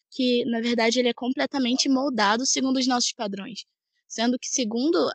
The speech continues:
a Bíblia, não é Deus que tem que se encaixar na minha caixinha, entendeu? Sou eu que preciso me parecer com ele. Não é Deus que tem que imitar os meus prazeres, as minhas vontades,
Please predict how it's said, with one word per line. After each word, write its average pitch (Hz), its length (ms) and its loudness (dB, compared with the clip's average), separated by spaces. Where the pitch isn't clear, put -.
a 208 100 0
Bíblia, 202 640 0
não 254 120 0
é 339 100 4
Deus 359 260 2
que 294 120 -2
tem 277 160 -2
que - 80 -6
se 269 100 -2
encaixar 247 400 0
na 233 80 0
minha 226 160 -4
caixinha, 208 600 -2
entendeu? 202 420 -4
Sou 254 200 0
eu 285 160 4
que - 120 -6
preciso 320 560 2
me 294 100 2
parecer 214 380 -2
com 190 180 -8
ele. - 240 -8
Não 247 120 0
é 320 120 6
Deus 311 240 4
que 302 100 -2
tem 269 160 -2
que 254 140 -2
imitar 240 360 4
os 302 80 -2
meus 294 200 0
prazeres, 226 520 -4
as 226 120 -2
minhas 226 200 -2
vontades, 220 680 -2